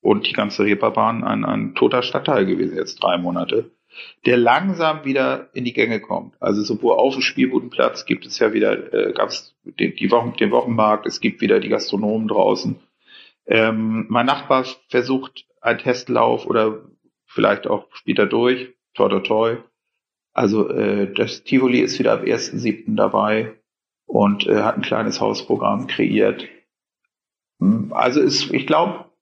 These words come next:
es kommt langsam wieder Leben in die Bude und ich hoffe, dass sich das, die Zahlen in Hamburg so niedrig bleiben, dass es hier alles wieder belebt wird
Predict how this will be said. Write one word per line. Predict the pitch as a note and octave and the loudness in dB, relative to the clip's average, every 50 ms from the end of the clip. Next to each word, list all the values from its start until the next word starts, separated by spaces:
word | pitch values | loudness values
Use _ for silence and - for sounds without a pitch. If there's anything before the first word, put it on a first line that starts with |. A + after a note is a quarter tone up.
| _ - - | _ -4 0
es | C3+ C3+ - | 0 0 2
kommt | - F3 E3+ E3 | 2 0 2 2
langsam | D3 D3+ E3+ E3 E3 D#3 D3+ | 2 0 0 0 -2 -2 0
wieder | D3+ D3+ C#3+ | 0 2 2
Leben | C#3 C3+ D3+ E3 E3 D3 | 2 2 2 0 0 -2
in | C3 A#2+ | -2 -2
die | A#2+ G2+ | -2 -2
Bude | - - G#2 G2+ G#2+ - D3+ - - - - _ _ | -2 -2 -2 0 0 0 -2 -4 -6 -12 -18 _ _
und | - B2 C3 | -2 -2 -2
ich | C3 - | 0 2
hoffe, | C3 B2+ B2+ - E3 | 0 0 2 2 2
dass | D3 C#3 C#3+ C#3 | 2 0 0 -2
sich | D#3 C#3+ - | -4 -4 -2
das, | - C3 - - | -2 -2 -2 -2
die | C3+ C3 | -4 -4
Zahlen | - - C3+ B2+ B2+ C3 C3+ | -2 0 2 2 4 2 2
in | C3 C3 | 0 0
Hamburg | B2+ B2 C3 C3 C3 C3 - | 0 0 0 0 0 0 -2
so | - C3 | -2 -2
niedrig | B2 B2 B2 - - G#2 - - | -2 -2 0 0 -2 -2 0 2
bleiben, | A#2+ A2 A#2+ - - - - | 2 2 2 2 0 -2 -2
dass | - - - - | -2 -2 -2 -4
es | - - | -6 -2
hier | - - - | 0 2 2
alles | - B2 - - - | 2 2 0 -2 -2
wieder | - - A#2 | -2 -2 -2
belebt | - - G#2+ G#2+ A2+ - - - | 0 0 0 0 0 -2 -2 0
wird | C#3+ C#3 - - - | 0 0 0 0 -6